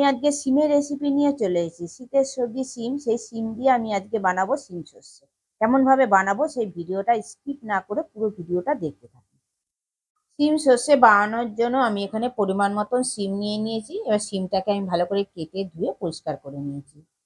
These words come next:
একটা পেঁয়াজ কেটে নিয়েছি মাঝারি সাইজে, একটা কাঁচা লঙ্কা নিয়েছি, কালো সর্ষে, সাদা সর্ষে আর কাঁচা লঙ্কা নুন দিয়ে আমি পেস্ট বানিয়ে রেখে দিয়েছি। এবার রান্নাটা করার জন্য গ্যাসটা জ্বালিয়ে দিয়ে কড়াটা বসিয়ে দিয়েছি।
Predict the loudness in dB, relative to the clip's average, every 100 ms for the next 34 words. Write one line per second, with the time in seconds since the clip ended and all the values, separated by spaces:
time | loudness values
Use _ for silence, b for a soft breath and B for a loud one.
0 | _ -6 -2 -2 2 0 0 -6 -6 -6
1 | -6 -6 -8 -6 -6 -6 -4 -4 0 -2
2 | -4 -6 -6 -6 -8 -10 -10 -8 -6 -6
3 | -6 -8 -12 _ _ _ _ _ _ _
4 | _ 4 4 2 -2 -2 -4 -4 -4 -4
5 | -4 -6 -8 -4 -4 -2 -4 -2 -4 -4
6 | -2 0 0 -2 _ _ -6 -2 0 0
7 | 0 0 0 -2 -2 -4 -4 -4 -4 -2
8 | -2 -2 -4 -16 -20 _ _ _ _ _
9 | _ 0 4 6 4 2 0 0 2 4
10 | 4 2 0 -2 0 -4 -6 _ 0 2
11 | 4 4 6 6 4 4 2 6 6 8
12 | 4 0 -6 -10 -10 -4 -6 -6